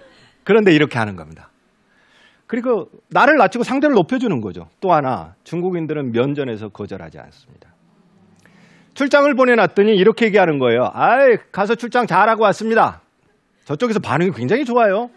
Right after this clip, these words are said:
밥도 잘 먹고 술도 먹고 늘 하하하던데요, 뭐.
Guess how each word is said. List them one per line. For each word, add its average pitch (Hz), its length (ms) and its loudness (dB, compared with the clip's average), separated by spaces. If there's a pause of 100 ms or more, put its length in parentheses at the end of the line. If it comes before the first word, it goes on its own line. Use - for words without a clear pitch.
밥도 127 280 -4
잘 208 160 -2
먹고 220 260 -4
술도 240 240 -8
먹고 202 320 -6 (680)
늘 208 340 2
하하하던데요, 214 1000 2
뭐. 95 280 -8